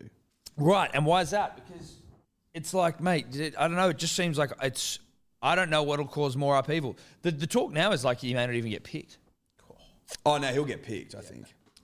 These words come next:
Speaker 1: That'd be fucking brutal if he
Speaker 2: If
Speaker 1: didn't get
Speaker 2: they,
Speaker 1: picked.
Speaker 2: like, if they design it this way, if they have Cummins as captain with, as Ricky
Speaker 1: Smudge.
Speaker 2: said, Smudge at fucking first slipper being his sort of sounding board,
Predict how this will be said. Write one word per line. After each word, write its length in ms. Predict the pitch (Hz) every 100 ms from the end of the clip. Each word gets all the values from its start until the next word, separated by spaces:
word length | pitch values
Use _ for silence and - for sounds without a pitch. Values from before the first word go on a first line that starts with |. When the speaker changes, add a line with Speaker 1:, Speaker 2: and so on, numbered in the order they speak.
| -
Speaker 1:
That'd 200 | 143 143
be 120 | 123
fucking 500 | - 139 123 120 101
brutal 720 | 92 90 95 110 131 107 95
if 80 | 95
he 80 | 190
Speaker 2:
If 80 |
Speaker 1:
didn't 60 | 190
get 100 | 233
Speaker 2:
they, 80 | 269
Speaker 1:
picked. 120 | 220
Speaker 2:
like, 200 | 180 -
if 120 | 175
they 200 | 220 247
design 540 | 220 185 139 151 156 143
it 100 | - 120
this 220 | 139 -
way, 600 | 101 107 113 - - 107 _
if 200 | 143 139
they 200 | 156 151 139
have 460 | 170 170 170 147 - _ _
Cummins 380 | - 190 196 156
as 100 | 135
captain 560 | - 139 - 117 113 -
with, 520 | 113 123 117 107 - _ -
as 320 | 131 117 104
Ricky 140 | 139
Speaker 1:
Smudge. 280 | 113 107 98
Speaker 2:
said, 360 | 98 90 107 -
Smudge 680 | - - 143 151 143 120 -
at 240 | 135 123 -
fucking 380 | - 131 120 120
first 440 | - 127 120 -
slipper 500 | 113 127 107 95 127 - _ _ _ _ - _ _ _ _ _ _ _ 98 -
being 440 | 131 131 127 120 113
his 540 | - 131 117 107 - -
sort 280 | - 123 110
of 120 | 98
sounding 680 | - - 117 117 131 117 95
board, 460 | 90 52 85 139